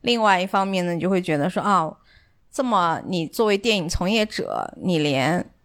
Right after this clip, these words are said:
一个明星盗摄这件事情你也不敢反驳，那么反观别人可以这么拍《首尔之春》，好像就形成了一个闭环，就是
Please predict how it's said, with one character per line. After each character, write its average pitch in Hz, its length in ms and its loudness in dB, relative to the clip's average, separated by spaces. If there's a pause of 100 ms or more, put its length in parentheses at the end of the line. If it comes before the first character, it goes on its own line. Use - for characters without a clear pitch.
(160)
一 175 120 -4
个 202 80 2
明 190 300 0
星 226 260 -4
盗 233 240 4
摄 208 300 -2
这 202 60 -6
件 185 200 0
事 190 120 -4
情 170 260 -2
你 175 60 0
也 190 80 4
不 185 100 -2
敢 170 220 0
反 160 300 -4
驳， 127 360 -8
那 185 100 -4
么 185 220 0
反 165 320 -4
观 190 420 2
别 165 160 0
人 202 200 2
可 208 200 0
以 185 320 -2
这 208 120 -6
么 170 100 -4
拍 196 360 0
《首 196 180 0
尔 185 120 4
之 - 160 -8
春》， 196 320 0 (520)
好 - 160 0
像 156 120 0
就 190 80 0
形 180 280 -2
成 190 160 0
了 170 100 0
一 170 80 0
个 170 140 0
闭 180 200 -4
环， 151 360 -2
就 180 120 -2
是 185 320 0